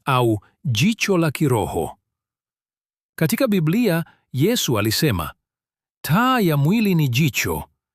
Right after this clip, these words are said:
basi jicho lako likiwa safi,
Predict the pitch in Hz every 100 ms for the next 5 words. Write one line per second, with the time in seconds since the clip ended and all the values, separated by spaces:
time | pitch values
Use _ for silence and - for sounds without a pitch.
0 | - 120 123 117 - 87 73 _ _ -
1 | 127 131 151 135 190 240 - 185 143 -
2 | 147 131 - 170 120 - 98